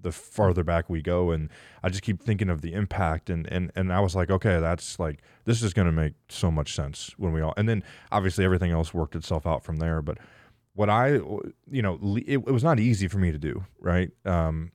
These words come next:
I, you know, I w-, we were, I'm only thirty, I guess I'm thirty-one now, I'm getting old, but, um, you know, I, it was my first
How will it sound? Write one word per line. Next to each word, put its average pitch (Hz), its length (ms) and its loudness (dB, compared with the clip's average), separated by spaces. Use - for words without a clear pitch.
I, - 140 -6
you - 120 -6
know, 95 120 2
I 82 80 0
w-, 90 200 0
we 98 120 0
were, 85 260 2
I'm 101 140 2
only 107 160 6
thirty, 85 320 0
I 85 120 -6
guess 90 180 0
I'm 82 80 -4
thirty-one 82 480 0
now, 78 160 0
I'm 80 80 -2
getting 78 180 -2
old, 85 340 0
but, 90 240 -4
um, 85 340 -2
you 120 80 -4
know, 95 160 4
I, 80 220 -2
it 110 120 0
was 98 160 4
my 92 140 2
first 101 420 -2